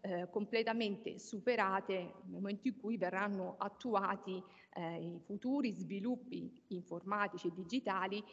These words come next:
che si prevedono per il sistema penale del Ministero della Giustizia. Il superamento di queste criticità rappresenterebbe un'enorme potenzialità,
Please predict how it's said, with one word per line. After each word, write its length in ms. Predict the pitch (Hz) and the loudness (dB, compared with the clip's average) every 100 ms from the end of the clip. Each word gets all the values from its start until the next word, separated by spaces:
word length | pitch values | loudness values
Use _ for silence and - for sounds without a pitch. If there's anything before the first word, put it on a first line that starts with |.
| - | -4
che 120 | 254 | -4
si 120 | - | 0
prevedono 520 | 277 302 254 240 208 190 | 2 8 8 8 6 2
per 140 | 196 | 0
il 100 | 202 | -2
sistema 540 | - 220 - 208 185 | -4 -8 2 4 4
penale 400 | 185 220 196 214 | 2 4 4 6
del 120 | 196 185 | 4 2
Ministero 500 | 180 180 - 185 175 | -2 -4 -4 -2 -2
della 220 | 180 165 | -2 -4
Giustizia. 640 | 180 - - 165 - - 160 | -6 -10 -12 -12 -10 -8 -8
Il 880 | - _ _ _ _ _ _ _ 214 | -8 _ _ _ _ _ _ _ 2
superamento 420 | 226 254 311 247 | 6 6 6 4
di 80 | 185 | 4
queste 300 | 214 220 196 | 2 2 -2
criticità 800 | 220 220 220 220 226 214 226 - | 0 0 0 -2 6 6 6 2
rappresenterebbe 1400 | 214 196 208 208 208 208 208 208 180 196 185 - - - | -2 0 0 0 0 2 2 2 4 2 2 -6 -20 -8
un'enorme 640 | 214 202 196 269 254 214 | -2 0 4 4 4 2
potenzialità, 960 | 196 196 190 190 - 190 196 214 208 175 | 0 0 0 -2 -2 -2 0 2 2 2